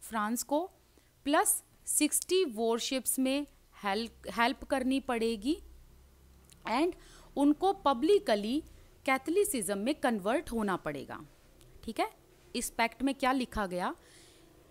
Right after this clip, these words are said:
कि जब भी जो लुईस फोर्टीन हैं,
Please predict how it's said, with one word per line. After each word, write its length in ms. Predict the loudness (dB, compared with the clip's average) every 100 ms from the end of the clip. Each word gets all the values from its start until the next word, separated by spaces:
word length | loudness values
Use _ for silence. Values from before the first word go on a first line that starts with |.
| -20 -10 -2
कि 120 | 0
जब 360 | 2 2 2
भी 320 | 0 -2 -2 -4 -10 -20 -20 -20 -20 -12
जो 180 | -4 -2
लुईस 520 | 0 0 2 0 -2
फोर्टीन 640 | -2 -2 0 2 4 4
हैं, 320 | 2 -4 -6